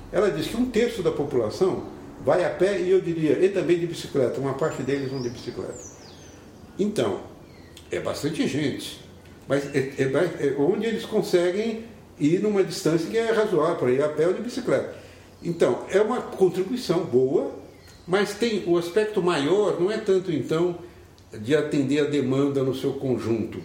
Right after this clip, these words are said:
Eu ate-, eu diria que deve atender, talvez, bicicleta nos cinco por cento, dez por cento do total das viagens que se praticam em São Paulo. É civilizatório. Aquela delicadeza que o mo-, que o,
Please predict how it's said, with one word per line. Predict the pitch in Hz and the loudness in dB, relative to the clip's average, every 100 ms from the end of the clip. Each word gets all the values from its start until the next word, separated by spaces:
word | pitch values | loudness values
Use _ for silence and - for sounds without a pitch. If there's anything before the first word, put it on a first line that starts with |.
| - | -2
Eu | 123 139 | 0 0
ate-, | 147 135 139 | 0 -4 0
eu | 131 | 0
diria | 127 127 151 | 0 -2 -2
que | 151 | -2
deve | 139 147 143 | 0 0 0
atender, | - 123 110 131 | 0 -2 0 -2
talvez, | 131 110 123 107 | 0 0 0 -2
bicicleta | - - 123 123 131 | -8 -8 -4 -4 -4
nos | 117 | -6
cinco | - 170 170 | -2 -2 -2
por | 135 | -12
cento, | - 123 127 123 | -4 0 0 -2
dez | 107 117 113 | -4 -2 -2
por | - | -10
cento | - 113 113 113 - - - - | -10 -6 -6 -6 -10 -14 -20 -8
do | 117 | -4
total | 117 139 - 95 - - - - - - - - - - - - - - | 0 0 0 -2 -4 -10 -20 -20 -20 -20 -20 -20 -20 -20 -20 -20 -20 -4
das | 113 110 | -2 0
viagens | 107 101 107 117 107 - - - - - - | 0 0 0 -2 -6 -8 -16 -20 -20 -20 -20
que | - | -14
se | - 123 | -8 -4
praticam | - 107 120 110 | -2 -2 -4 -6
em | 107 | -6
São | 110 90 | -4 -4
Paulo. | 98 85 - - - - - - | -4 -4 -6 -14 -20 -20 -20 -4
É | 131 | -2
civilizatório. | 131 - 214 190 190 185 170 - 110 - - - - - - - - - - | -2 -2 -2 -2 -2 0 -2 -2 -2 -2 -2 -10 -18 -20 -20 -20 -20 -18 -8
Aquela | 120 - 180 151 | -6 0 0 0
delicadeza | 120 160 185 240 180 - 131 180 180 143 | -2 0 0 0 0 0 2 2 2 -2
que | - | -4
o | 131 | -2
mo-, | 143 147 156 - | -2 -2 -4 -4
que | 143 | -2
o, | 117 110 | 0 -2